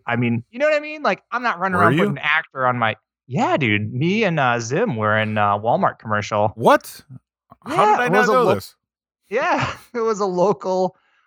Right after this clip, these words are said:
Speaker 1: we, so, uh, spoiler
Speaker 2: <laughs>
Speaker 1: alert, and this is something I, uh, welcome to the group. Like, I'm Jeff. I worked at Walmart when I was in college.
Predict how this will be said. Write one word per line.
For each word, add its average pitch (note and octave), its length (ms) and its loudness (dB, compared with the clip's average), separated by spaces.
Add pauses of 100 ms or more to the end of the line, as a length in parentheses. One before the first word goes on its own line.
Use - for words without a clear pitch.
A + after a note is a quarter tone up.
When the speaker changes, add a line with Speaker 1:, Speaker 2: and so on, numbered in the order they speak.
(180)
Speaker 1:
we, F#3 280 -2 (100)
so, C#3+ 420 -4 (400)
uh, B2+ 220 0 (400)
spoiler E3+ 640 0
Speaker 2:
<laughs> - 0 -
Speaker 1:
alert, D3 460 0
and C3 240 0
this C#3 140 -2
is C3+ 140 -2
something A2 360 0
I, A2+ 220 4
uh, F#2+ 220 -2 (300)
welcome A#2+ 320 -4
to C#3 60 -6
the C3+ 80 -2
group. A2 340 -2
Like, G2 260 -2
I'm G#2 160 0
Jeff. G2+ 280 0
I G2 80 0
worked G2 200 -2
at G#2+ 80 -4
Walmart F#2+ 500 0
when G2 100 -6
I F#2 80 0
was F#2 100 2
in - 80 4
college. F#2 420 0